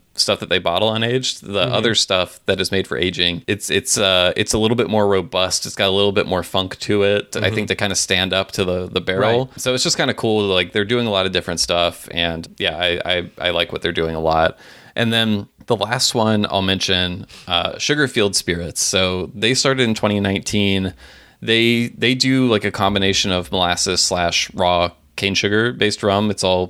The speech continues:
Speaker 1: sourced in Louisiana, but they've
Speaker 2: Mm-hmm.
Speaker 1: also done some small cane juice batches as well. And they kind of started out milling it themselves, but it was just, I think, kind of too much work. I think, like, economically, it wasn't really feasible to continue doing that. So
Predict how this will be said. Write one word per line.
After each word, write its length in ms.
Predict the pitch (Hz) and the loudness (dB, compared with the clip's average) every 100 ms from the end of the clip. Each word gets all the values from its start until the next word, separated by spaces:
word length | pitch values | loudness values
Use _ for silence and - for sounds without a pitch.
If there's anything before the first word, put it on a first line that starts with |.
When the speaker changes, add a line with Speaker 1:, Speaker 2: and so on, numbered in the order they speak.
| - | -4
Speaker 1:
sourced 360 | - 95 - | -2 0 0
in 80 | 101 | 0
Louisiana, 720 | 92 92 87 92 90 92 90 - | 0 0 0 0 2 0 -2 -2
but 100 | 110 | 0
they've 100 | 110 | 2
Speaker 2:
Mm-hmm. 80 | 117 | 2
Speaker 1:
also 220 | 135 127 | 2 0
done 220 | 110 107 | 0 0
some 160 | - 107 | -2 -2
small 380 | - 95 92 | -2 0 0
cane 240 | - 98 95 | 0 -2 0
juice 220 | 87 82 | -2 -4
batches 640 | - 85 85 82 78 82 - | -2 -4 -4 -4 -4 -6 -4
as 180 | 90 - | -4 -2
well. 400 | 92 80 82 - - - | 0 0 -2 -6 -14 -8
And 100 | 107 | -2
they 100 | 104 | 0
kind 200 | 101 120 | 0 -2
of 80 | 147 | 0
started 340 | - 104 101 90 | 2 2 2 2
out 380 | 95 107 - | 2 0 -2
milling 300 | 95 98 98 | 0 2 4
it 120 | 98 - | 0 0
themselves, 600 | 95 - 92 107 113 - | 0 2 2 2 -2 -2
but 260 | 101 82 | 0 0
it 120 | 71 | 0
was 220 | 98 98 - | 0 0 0
just, 400 | 95 - - - _ _ - | 0 0 -2 -8 _ _ -4
I 100 | 98 | -2
think, 260 | 104 95 | 0 -2
kind 200 | - 95 | -2 0
of 300 | 87 82 - _ _ - | 0 -2 -12 _ _ -10
too 160 | - 104 | -4 0
much 240 | 87 - | -2 0
work. 400 | 87 95 123 - - | 0 0 0 -8 -10
I 40 | - | -8
think, 160 | 107 | -2
like, 140 | 101 - | -4 -2
economically, 640 | 87 95 82 95 - 104 | -6 -2 0 0 0 2
it 80 | 95 | 2
wasn't 220 | 90 95 | 0 -2
really 160 | 80 90 | -2 -4
feasible 440 | - 90 95 98 | -4 -6 -2 -2
to 80 | 95 | -2
continue 400 | - 98 98 92 | -4 -4 -4 -4
doing 280 | 92 92 92 | -2 -4 -2
that. 200 | 90 90 | -2 -2
So 160 | - | -2